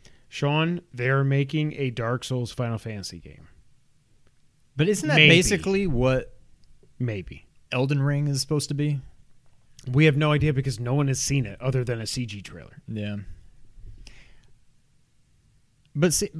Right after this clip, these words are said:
Speaker 2: I mean, anything Bloodborne-like, I'm in.
Speaker 1: Right.
Speaker 2: Um, swear to, oh, set somewhere in the same world as the very first Final Fantasy title on the N E S. Like,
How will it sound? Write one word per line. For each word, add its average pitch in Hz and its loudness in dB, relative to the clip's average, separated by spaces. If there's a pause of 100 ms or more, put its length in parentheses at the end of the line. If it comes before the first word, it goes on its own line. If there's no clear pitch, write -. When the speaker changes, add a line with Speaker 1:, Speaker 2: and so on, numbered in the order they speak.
(180)
Speaker 2:
I 165 2
mean, 160 4 (440)
anything 151 4
Bloodborne-like, 117 2 (640)
I'm 107 -4
in. 92 -6
Speaker 1:
Right. 131 2 (480)
Speaker 2:
Um, 104 -2 (2750)
swear 123 -2
to, - -12
oh, 107 -10
set - 0
somewhere 165 2
in 147 0
the 123 0
same 143 0
world 123 2
as 110 -2
the 110 -10
very 120 0
first 113 -4
Final 107 -4
Fantasy 101 -6
title 95 -10
on 101 -8
the 95 -8
N 92 -10
E 85 -12
S. - -10
Like, - -4